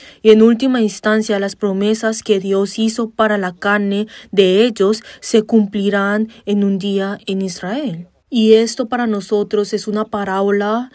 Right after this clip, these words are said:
y se convertirá en una realidad espiritual. Sin embargo, en la carne se cumple para Israel en la tierra. Y cuando los judíos vean el cumplimiento de aquellos que han estado esperando, probablemente testificarán de la fidelidad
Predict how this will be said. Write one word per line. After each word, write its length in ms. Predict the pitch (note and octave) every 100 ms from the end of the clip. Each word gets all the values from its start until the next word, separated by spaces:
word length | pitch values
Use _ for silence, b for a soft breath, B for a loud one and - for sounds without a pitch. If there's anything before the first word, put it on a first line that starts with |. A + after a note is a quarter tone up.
| B B B
y 300 | A3+ A#3 A#3
se 120 | A#3
convertirá 760 | A3+ G#3+ G3 G3 F#3+ F#3 F#3+ F#3+
en 80 | F#3+
una 100 | G3
realidad 300 | G#3 G3 F3+
espiritual. 540 | - G3+ F#3 G3 F#3
Sin 180 | - G3
embargo, 400 | F#3+ G3+ A3 A3
en 80 | F#3
la 160 | F3
carne 400 | A3+ B3 A#3+ F#3+
se 220 | F3+ A3
cumple 640 | G#3 A3 A3 B3+ A3 G3+ G#3
para 400 | - G3 F#3+ F#3+
Israel 720 | F3+ G3 F3+ F#3 G3 G3+ G#3 _
en 120 | G3
la 100 | F#3
tierra. 480 | F3+ A#3 C#4+ C#4 E3+ B B B
Y 120 | G#3+ G#3+
cuando 280 | G#3 G3+
los 220 | G3+ G3 -
judíos 600 | G#3+ G3+ A3 A3 G#3 F#3
vean 280 | G#3 G#3+ A3+
el 100 | A3+
cumplimiento 840 | A#3 A3 G3 G3 G3+ G3+ G#3 A3 B B
de 120 | F#3+
aquellos 500 | F#3+ - G3 G3+ G3+
que 220 | - G3+
han 400 | F#3 F#3 G3 A3+ A#3 B
estado 360 | F#3+ F3+ G3 G3
esperando, 720 | G#3+ - F#3+ A#3 A3+ F3+ G#3+ B B -
probablemente 880 | G#3 F#3+ G3+ A3 A#3 A#3+ A#3+ A3 G#3+
testificarán 1000 | A3 G#3+ G3+ F3 F#3 - F#3 F#3 F#3+ G3
de 100 | G#3+
la 180 | A3 A3
fidelidad 960 | - G#3+ G3+ G3 F#3 F3+ F#3 F#3+ G3+